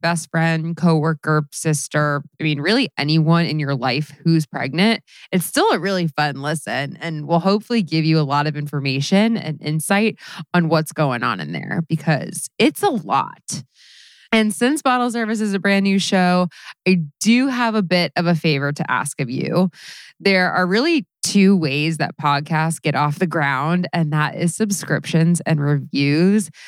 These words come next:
So if you can take one minute from your day today and hit subscribe on this new podcast, click the little five-star button and maybe leave a nice sentence or two,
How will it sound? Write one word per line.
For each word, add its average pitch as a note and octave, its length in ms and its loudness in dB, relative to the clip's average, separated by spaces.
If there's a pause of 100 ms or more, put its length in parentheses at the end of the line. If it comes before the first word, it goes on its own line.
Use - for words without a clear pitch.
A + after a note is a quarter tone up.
(140)
So G3 120 0
if F3 80 0
you G#3 120 2
can C4+ 140 2
take C4+ 280 0
one F3 520 4
minute F3 320 0
from F3+ 160 2
your F3 140 2
day D#3 260 2
today F#3+ 520 4
and D#3+ 160 0
hit D#3+ 260 0
subscribe D#3+ 800 0
on D3+ 260 -2
this D#3+ 200 -2
new E3 140 4
podcast, F3 760 0 (340)
click C4 220 0
the C4 100 0
little G3 260 2 (140)
five-star E3 600 2
button E3+ 560 2
and D#3 320 -2 (120)
maybe E3+ 280 6
leave F3 260 4
a E3 80 2
nice D#3 360 0
sentence F#3+ 480 0
or A3 120 0
two, A#3+ 380 4